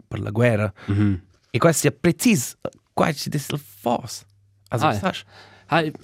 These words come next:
Speaker 2: hai, dis-
Speaker 1: Industria de, de, de, de, de armas. Es, es-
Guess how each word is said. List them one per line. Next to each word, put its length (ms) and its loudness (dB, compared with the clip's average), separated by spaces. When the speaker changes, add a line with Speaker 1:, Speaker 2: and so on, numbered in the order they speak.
Speaker 2:
hai, 400 2
dis- 180 2
Speaker 1:
Industria 480 4
de, 120 4
de, 180 0
de, 140 4
de, 460 4
de 300 2
armas. 560 2
Es, 320 0
es- 440 -4